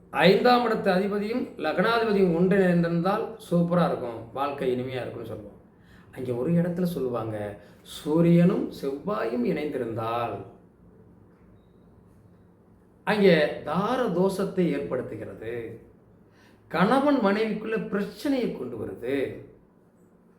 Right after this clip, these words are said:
இதுவெல்லாம் தேவைதானா? அப்ப பெண்களுடைய ஜாதகத்துல சூரியன் செவ்வாய் இணைந்திருந்தால் தார தோஷத்தை கொடுக்கிறது,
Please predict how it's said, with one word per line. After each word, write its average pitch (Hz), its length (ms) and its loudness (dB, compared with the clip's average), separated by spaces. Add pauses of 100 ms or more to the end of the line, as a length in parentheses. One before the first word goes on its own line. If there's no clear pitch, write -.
(320)
இதுவெல்லாம் 202 560 4 (140)
தேவைதானா? 180 680 0 (1300)
அப்ப 196 140 2 (120)
பெண்களுடைய 262 580 6
ஜாதகத்துல 240 580 2
சூரியன் 247 380 0
செவ்வாய் 185 320 2
இணைந்திருந்தால் 196 720 0
தார 208 160 0 (100)
தோஷத்தை 175 380 -2
கொடுக்கிறது, 147 480 -2